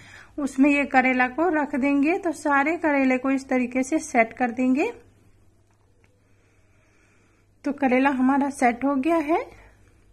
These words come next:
अब इसे कुछ ऐसा ढक्कन लेंगे जो कि चारों साइड से ढक जाए, तो ताकि जब हम गर्म होगा करेला तो भाप बाहर नहीं निकलेगा। तो इसे ढक देते हैं इस टाइप से ढक्कन से।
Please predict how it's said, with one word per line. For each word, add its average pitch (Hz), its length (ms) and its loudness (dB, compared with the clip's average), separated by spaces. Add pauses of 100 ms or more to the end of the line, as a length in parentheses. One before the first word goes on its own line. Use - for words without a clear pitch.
(560)
अब 240 180 -2
इसे 294 240 0
कुछ 294 280 -4
ऐसा 262 460 2
ढक्कन 254 440 -2
लेंगे 320 420 2 (300)
जो 240 220 2
कि 294 200 -4 (300)
चारों 233 360 0
साइड 254 420 -6
से 285 240 -4
ढक 226 400 -4
जाए, 285 280 -4 (2250)
तो 269 120 -6
ताकि 240 460 0 (260)
जब 240 200 2
हम 240 180 0 (240)
गर्म 277 300 2
होगा 320 280 0
करेला 277 420 0
तो 330 300 -2
भाप 240 460 0
बाहर 226 360 -2
नहीं 240 320 2
निकलेगा। 240 640 -4 (300)
तो 240 60 -6
इसे 220 200 -8
ढक 233 280 -10
देते 311 360 -4
हैं 320 200 0
इस - 340 -8
टाइप 262 320 -4
से 277 280 -6
ढक्कन 254 440 -2
से। 320 220 -2